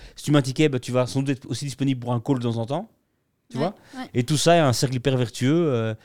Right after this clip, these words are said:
Speaker 1: et on n'a pas assez encore d'entrepreneurs de ta génération
Speaker 2: Oui, c'est vrai,
Speaker 1: qui
Speaker 2: t'as, t'as sûrement raison. Ouais, ouais.
Speaker 1: Vraiment, je te jure, j'ai
Speaker 2: Et
Speaker 1: raison.
Speaker 2: donc,
Speaker 1: Faut,
Speaker 2: euh,
Speaker 1: faut que tu te lances. Faut que
Speaker 2: que Fabien m'appelle quand,
Speaker 1: <laughs>
Speaker 2: euh,
Speaker 1: Exactement,
Speaker 2: quand
Speaker 1: il commence. Ouais, mais alors là, faut attendre encore un petit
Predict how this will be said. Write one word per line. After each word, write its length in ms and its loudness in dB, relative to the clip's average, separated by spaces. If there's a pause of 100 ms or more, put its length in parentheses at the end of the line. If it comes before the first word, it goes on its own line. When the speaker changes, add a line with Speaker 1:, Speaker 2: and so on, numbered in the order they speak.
(200)
Speaker 1:
et 40 0
on 20 4
n'a 120 4
pas 140 2
assez 180 0
encore 220 -2
d'entrepreneurs 360 0
de 40 0
ta 120 -4
génération 580 -4
Speaker 2:
Oui, 100 -6
c'est 120 -2
vrai, 180 -4
Speaker 1:
qui 120 0
Speaker 2:
t'as, 280 -4
t'as 120 -16
sûrement 280 -12
raison. 260 -16 (240)
Ouais, 60 -16 (300)
ouais. 60 -20 (260)
Speaker 1:
Vraiment, 220 0
je 60 -4
te 60 -8
jure, 100 -2
j'ai 80 -4
Speaker 2:
Et 40 -2
Speaker 1:
raison. 200 -4
Speaker 2:
donc, 140 -6
Speaker 1:
Faut, 100 -12
Speaker 2:
euh, 180 -8
Speaker 1:
faut 120 -12
que 40 -16
tu 100 -6
te 80 -10
lances. 180 -6
Faut 100 -18
que 80 -12
Speaker 2:
que 80 -14
Fabien 320 -2
m'appelle 340 -8
quand, 120 -16
Speaker 1:
<laughs> 220 -8
Speaker 2:
euh, 100 8 (220)
Speaker 1:
Exactement, 340 4
Speaker 2:
quand 60 8
Speaker 1:
il 80 4
commence. 400 4 (260)
Ouais, 100 4
mais 80 8 (220)
alors 180 2
là, 80 4
faut 160 -2
attendre 200 -2 (120)
encore 200 2
un 40 -4
petit 100 -2